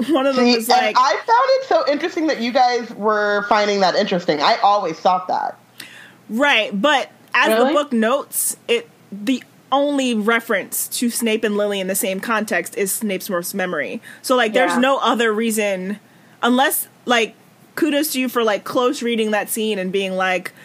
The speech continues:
Speaker 1: "There's something there." Because, like, otherwise, you, they're just in the same class.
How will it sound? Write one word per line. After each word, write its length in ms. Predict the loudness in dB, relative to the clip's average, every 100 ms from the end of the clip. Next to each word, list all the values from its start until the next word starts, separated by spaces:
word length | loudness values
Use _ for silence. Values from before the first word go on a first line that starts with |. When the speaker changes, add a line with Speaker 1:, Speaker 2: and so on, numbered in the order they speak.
| -4
Speaker 1:
"There's 200 | -2 0
something 340 | -2 -2 -2
there." 460 | -2 0 0 0 -4 -8 -8
Because, 320 | -4 0 0
like, 220 | 2 0 0
otherwise, 580 | 0 0 2 2 0 -2
you, 120 | -6 -2
they're 180 | -2
just 300 | 0 0 0
in 100 | -2
the 80 | -2
same 240 | -2 -4 -4
class. 640 | 0 2 2 -2 -4 -8